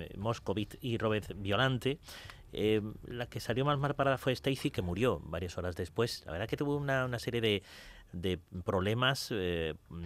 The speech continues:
con los disparos que realizó y uno de ellos parece ser que de forma desafortunada, a pesar de que el arma era pesada y con un gran retroceso, sí atinó a, a darle un tiro mortal. En el caso del chico, eh, de Robert, perdió un ojo y casi la vista en el otro.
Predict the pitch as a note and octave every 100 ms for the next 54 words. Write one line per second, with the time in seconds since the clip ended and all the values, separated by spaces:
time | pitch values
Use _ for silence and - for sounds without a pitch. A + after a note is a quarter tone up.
0 | E2+ - G2 F#2+ F2+ - F#2 - G#2 A2
1 | - A2 A2 G#2+ A2 A#2 A#2+ F#2 G2+ G#2
2 | A2+ - G2 F#2 F#2+ A2+ G2+ E2+ D#2+ -
3 | F#2 G#2 G2 F2+ - E2 - - F#2+ G2+
4 | A#2+ D2+ - D#2+ E2+ E2+ E2 E2+ E2 -
5 | - - - - F2+ F2 E2+ B2 B2+ E2
6 | E2+ F2 F2 F#2+ F#2 G2+ G#2 A#2+ - B2
7 | G2+ D#2 C#2 C2 - D#2+ E2+ F#2 F2 D2
8 | C2+ - D#2+ D#2 C#2 D2+ E2+ F#2+ F2+ -
9 | F2+ E2+ E2+ F#2 D#2+ - - - - -
10 | - G2+ G2+ A#2+ - B2+ B2 B2 B2 -
11 | - D3 C#3+ C#3+ - - - - _ -
12 | D#2 D#2 E2 G2 A#2+ B2+ G2+ F2 G#2 B2
13 | - C3+ - D#3 D#3 - D3 - - C#3
14 | G#2+ A2 A#2+ - G#2 F#2 G2 - -